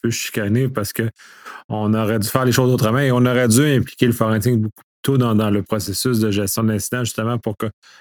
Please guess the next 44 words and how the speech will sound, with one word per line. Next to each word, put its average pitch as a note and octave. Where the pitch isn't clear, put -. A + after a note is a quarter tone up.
la A2+
conservation A#2
de A#2
la A2+
preuve B2+
se A2
fasse, C3
parce -
que, -
euh, G#2+
en G2+
gestion, G#2+
c'est -
de G#2
re-, A2+
en A#2
gestion A2+
d'incident, C3+
c'est A#2+
de B2
revenir A2+
le A#2+
plus A2
vite C3
possible B2
en, A2+
en, G#2
à A2+
l'état A2+
normal. A#2
Quand A#2+
le G2+
forensic, A#2
c'est B2+
de -
comprendre B2+
la, A2+
la, A2
la G#2+
cause B2
racine, A#2
généralement, G#2
pour A2+
arriver G2+